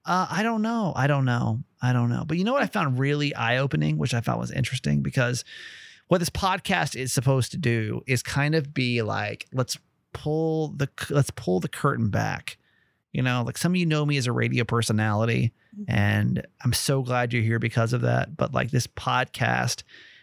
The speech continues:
Speaker 1: has given me the chance to kind of show you, because I can be so open about my life,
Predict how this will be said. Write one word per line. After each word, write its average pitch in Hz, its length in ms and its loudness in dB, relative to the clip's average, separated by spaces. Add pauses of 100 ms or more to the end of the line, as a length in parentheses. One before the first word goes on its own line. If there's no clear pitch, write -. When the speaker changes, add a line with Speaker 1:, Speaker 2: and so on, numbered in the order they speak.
(120)
Speaker 1:
has 117 680 0 (800)
given 170 440 0
me 151 140 2
the 135 100 -4
chance 117 640 0
to 131 100 0
kind 131 220 2
of 113 60 0
show 139 440 2
you, 127 300 -4
because 147 380 0
I 151 40 2
can 170 520 0
be 190 180 0
so 196 180 2
open 190 300 -2
about 196 180 0
my 196 140 0
life, 208 500 -4